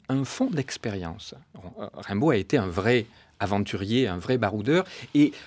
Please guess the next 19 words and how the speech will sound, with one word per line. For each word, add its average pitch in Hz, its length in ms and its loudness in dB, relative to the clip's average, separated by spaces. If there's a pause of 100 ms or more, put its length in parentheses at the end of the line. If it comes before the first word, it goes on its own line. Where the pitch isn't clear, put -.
(100)
le 143 180 6
monde, 175 400 8
d'une 107 220 0
certaine 104 280 -4
manière, 110 300 0
est 104 60 -2
présent 113 340 -2
dans 104 120 -4
sa 101 140 -10
poésie, 117 400 -2 (220)
alors 196 200 6
que 175 120 0
vous 151 80 4
venez 196 240 2
de 190 60 -2
le 156 100 4
dire, 202 280 -2 (220)
chez - 200 2
Lautréamont, 175 640 -2